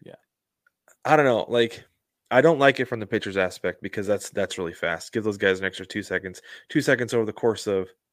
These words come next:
Speaker 1: Right.
Speaker 2: say you throw sixty pitches with guys on base, if you're having a rough day,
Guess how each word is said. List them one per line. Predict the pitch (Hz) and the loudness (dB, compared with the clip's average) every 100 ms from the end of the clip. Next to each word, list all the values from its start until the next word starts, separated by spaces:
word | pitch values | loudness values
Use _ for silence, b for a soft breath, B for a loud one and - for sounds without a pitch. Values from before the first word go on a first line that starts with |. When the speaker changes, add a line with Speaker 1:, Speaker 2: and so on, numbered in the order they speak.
| _ _ 147 | _ _ 0
Speaker 1:
Right. | 139 95 - _ | 0 0 -6 _
Speaker 2:
say | - 107 | -2 0
you | 107 107 | -2 -6
throw | - 110 92 | -2 -2 -2
sixty | - 127 - 110 | -4 -6 -6 -4
pitches | 139 131 101 | -2 -2 -2
with | 101 | 0
guys | 107 110 101 | 4 4 4
on | 95 | 0
base, | 107 110 104 | 4 4 2
if | 92 | -4
you're | 98 | 0
having | 101 95 | 0 0
a | 95 | 0
rough | 101 - | 0 2
day, | 95 107 123 | 4 4 2